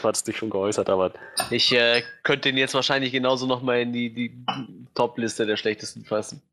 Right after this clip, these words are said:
Speaker 2: packen, weil der ist halt enttäuschend und schlecht, so. Es ist, <laughs> also, bin, natürlich in erster Linie hat er mich enttäuscht, aber halt,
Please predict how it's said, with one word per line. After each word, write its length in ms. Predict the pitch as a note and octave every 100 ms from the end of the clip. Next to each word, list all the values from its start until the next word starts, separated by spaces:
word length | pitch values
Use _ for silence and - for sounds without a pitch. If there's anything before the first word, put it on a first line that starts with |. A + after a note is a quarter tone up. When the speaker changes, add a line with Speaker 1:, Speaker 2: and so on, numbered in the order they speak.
| -
Speaker 2:
packen, 300 | G#2+ A#2+ A2+
weil 380 | G#2+ G#2+ G2+ -
der 400 | A2+ - A#2 A#2
ist 300 | - - - -
halt 300 | C3 B2 B2
enttäuschend 480 | B2 B2+ C3+ C3 B2
und 120 | B2+
schlecht, 340 | - A#2 A2 -
so. 220 | G#2+ G#2+
Es 160 | A#2+
ist, 440 | C3+ B2 - G3 -
<laughs> 1040 | E3+ - - - _ _ _ _ _ _
also, 200 | - A2+
bin, 260 | A#2+ B2 A#2
natürlich 300 | A2 C3 A#2
in 60 | A#2
erster 240 | A#2 C3
Linie 160 | A#2+ B2
hat 100 | B2
er 60 |
mich 120 | A2+
enttäuscht, 440 | A#2 A2+ B2 C3 A#2+
aber 180 | A#2 A2+
halt, 360 | A2+ A2 A2+